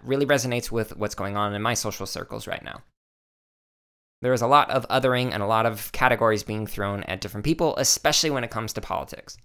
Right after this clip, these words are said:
Okay, so there are two overall stages that kind of guide th-, this pedagogy of the oppressed. So the first stage is one where the oppressed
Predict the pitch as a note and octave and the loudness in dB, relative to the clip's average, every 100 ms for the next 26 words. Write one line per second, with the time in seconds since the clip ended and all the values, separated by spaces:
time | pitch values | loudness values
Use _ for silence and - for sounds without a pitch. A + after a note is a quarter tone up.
0 | _ _ _ _ _ _ _ _ - - | _ _ _ _ _ _ _ _ -6 0
1 | - - - D3+ - D#3+ - D#3+ D#3+ - | 0 0 2 2 4 2 4 2 4 4
2 | A#3+ B3+ A3 E3+ F#3 E3+ D#3+ D3+ D#3 D3 | 4 2 2 4 4 6 6 8 8 4
3 | - - - C#3 C3 B2 B2 A2 - G#2+ | -2 -4 0 0 2 0 0 -2 0 0
4 | A2+ A2+ - G#2+ G#2+ G2 G#2+ A#2 A2+ A2 | 2 0 -4 -4 -4 0 4 4 2 -4
5 | A2+ A2+ - - G#2 G#2 G2 - F2+ G2+ | -6 -4 -2 0 0 -2 -4 -6 -6 -2
6 | F#2+ D3+ B2+ - - - B2+ - - B3+ | 4 4 4 -2 -6 -2 -2 0 0 2
7 | - D#3+ C3+ C#3 - - A#2+ A#2+ G#2+ A#2+ | 0 0 2 2 -2 -2 0 0 0 0
8 | D3+ B2+ A#2 A#2 A#2 A2 - E3 - | 2 2 2 0 -4 -2 2 2 0